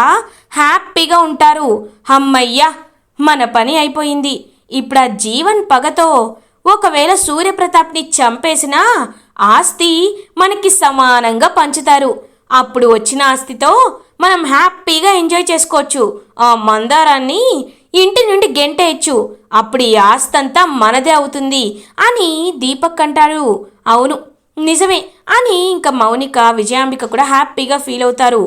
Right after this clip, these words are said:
అప్పుడే ఇంకా రూప ఇంటికి రీచ్ అవుతుంది. పోలీస్ రూప దగ్గరికి వస్తారు. మేడం, మీకు సెక్యూరిటీ థ్రెట్ ఉంది మేడం, మీరు కూడా ఇన్నిసార్లు బయటికి వెళ్ళడం మంచిది కాదు, ప్లీజ్ మేడం, మా ప్రోటోకాల్ని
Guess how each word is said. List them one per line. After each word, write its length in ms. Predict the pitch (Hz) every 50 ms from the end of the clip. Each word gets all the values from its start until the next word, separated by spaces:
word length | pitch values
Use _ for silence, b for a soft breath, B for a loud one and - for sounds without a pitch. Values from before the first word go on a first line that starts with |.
| - B B B B B B
అప్పుడే 320 | - 170 214 - 339 392 427
ఇంకా 240 | 427 381 - 294
రూప 280 | 254 247 262 285 277 -
ఇంటికి 560 | 247 226 247 302 294 254 254 254 - - - 277
రీచ్ 240 | 269 269 254 269
అవుతుంది. 460 | 277 269 262 269 262 262 262 269 262 247 202 180 B B B B B B B -
పోలీస్ 360 | 392 415 453 480 508 - - 330
రూప 240 | 294 302 277 330
దగ్గరికి 360 | 330 320 269 233 262 262 262 311
వస్తారు. 480 | 277 269 - - 277 269 262 262 247 196 190 B B B B B B -
మేడం, 340 | 226 233 240 254 285 320 320 294 - - _ _ _ _ _ -
మీకు 280 | 285 311 392 403 415 403
సెక్యూరిటీ 540 | - - 285 285 - 339 370 403 403 415 403
థ్రెట్ 260 | - 311 294 254 -
ఉంది 160 | 302 294 294 277
మేడం, 300 | 269 247 247 240 233 240 233 b b b b b b
మీరు 300 | 254 262 294 359 427 466
కూడా 180 | 466 453 453 453
ఇన్నిసార్లు 520 | 415 339 330 330 - 330 302 294 294 330
బయటికి 440 | 269 240 247 247 254 262 339 339 330
వెళ్ళడం 640 | 277 247 226 233 254 269 285 277 262 220 208 208 214 - -
మంచిది 420 | 220 233 240 247 247 311 320 294
కాదు, 300 | - 277 247 240 240 220 196 - - - _ _ _ _ _ _ -
ప్లీజ్ 260 | 277 269 277 269 262 254
మేడం, 280 | 262 240 214 214 220 226 226 B B B B B B B
మా 120 | 320 370 392
ప్రోటోకాల్ని 960 | 392 392 285 269 262 269 277 277 349 339 349 311 277 269 254 254 262 285